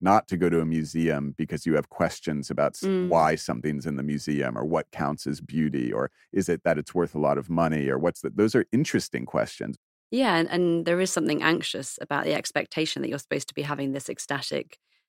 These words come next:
Speaker 2: uplifting experience in front of a work of art. And often you feel like, "Oh, I don't think I'm looking at it in the right way,
Speaker 1: Exactly,
Speaker 2: or
Speaker 1: yeah.
Speaker 2: maybe I'm not reading this right," or, you know, you, you talk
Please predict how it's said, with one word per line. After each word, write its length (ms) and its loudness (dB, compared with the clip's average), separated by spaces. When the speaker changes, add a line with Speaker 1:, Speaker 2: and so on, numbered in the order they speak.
Speaker 2:
uplifting 480 0
experience 580 0
in 60 -4
front 240 0
of 80 -8
a 80 -2
work 240 -2
of 80 -12
art. 240 0
And 100 4
often 240 0
you 60 2
feel 180 -2
like, 200 -4
"Oh, 80 -2
I 100 -6
don't 180 -4
think 180 -6
I'm 220 -4
looking 240 4
at 60 0
it 80 -4
in 80 2
the 60 4
right 200 8
way, 180 8
Speaker 1:
Exactly, 60 2
Speaker 2:
or 80 4
Speaker 1:
yeah. 60 2
Speaker 2:
maybe 140 6
I'm 80 6
not 120 2
reading 240 6
this 180 -2
right," 240 2
or, 220 -2
you 60 6
know, 80 8
you, 180 2
you 320 -4
talk 240 -2